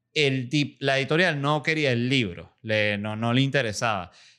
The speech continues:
Pero como este tipo lo quería, este editor, lo que hicieron fue ofrecerle estos seis mil dólares, que es una oferta, según explican aquí, baja a propósito como para sacarte de encima. O sea, como que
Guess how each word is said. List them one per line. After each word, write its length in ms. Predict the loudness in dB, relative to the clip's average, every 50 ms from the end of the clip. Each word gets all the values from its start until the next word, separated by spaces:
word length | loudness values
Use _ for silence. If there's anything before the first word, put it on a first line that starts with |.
| _ -2
Pero 300 | 0 0 2 2 0 0
como 160 | 0 0 0
este 180 | 0 0 0 0
tipo 280 | 0 0 0 2 2
lo 120 | 2 2 2
quería, 360 | 0 0 0 2 2 2 2
este 180 | 0 -2 -2 -2
editor, 520 | -2 -2 0 2 2 2 2 0 -2 -4 -2
lo 260 | 0 0 0 0 0
que 80 | -4
hicieron 460 | -4 -2 0 0 0 0 0 -4 -6 -8
fue 320 | -6 -2 -2 -2 -2 0 -2
ofrecerle 680 | -2 -2 -2 -4 -4 -2 -2 0 0 0 0 0 -2 -6
estos 240 | -6 -6 -6 -4 -2
seis 180 | 0 0 -2
mil 220 | -2 -4 -6 -2 2
dólares, 600 | 2 4 4 4 2 0 -2 -4 -6 -8 -12 _ _ _ -20 -20 _ _ _ 0
que 360 | 2 2 4 2 2 0 0 0
es 300 | 2 2 2 2 0 -2
una 200 | -4 -6 -6 -6
oferta, 640 | -4 -2 0 0 0 0 -2 -4 -4 -4 -4 -6 -10 -12
según 360 | -10 -6 -6 -4 -4 -6 -6
explican 520 | -8 -10 -8 -6 -4 -2 -2 -2 -2 -2
aquí, 520 | -4 -6 -4 -4 -4 -4 -4 -8 _ _ _ -20 -20 -20 _ _ _ _ _ _ -6 -4
baja 640 | -2 0 0 0 0 0 -2 -4 -4 -6 -8 -10 _ -4
a 180 | -2 -2 -2
propósito 600 | -2 -4 -4 0 2 2 2 2 0 -2 -4 -4 -4
como 260 | -4 -2 -2 -2 -2
para 240 | -2 -2 -2 -2 -2
sacarte 580 | -4 -4 -6 -4 -2 -2 -2 -2 -2 -4 -4
de 60 | -2 -2
encima. 540 | -2 -2 0 0 0 0 -2 -6 -12 -16 _ -6
O 20 |
sea, 240 | -4 -2 -2 -2 -4
como 260 | -8 -8 -8 -8 -4
que 400 | 0 2 2 2 2 0 -2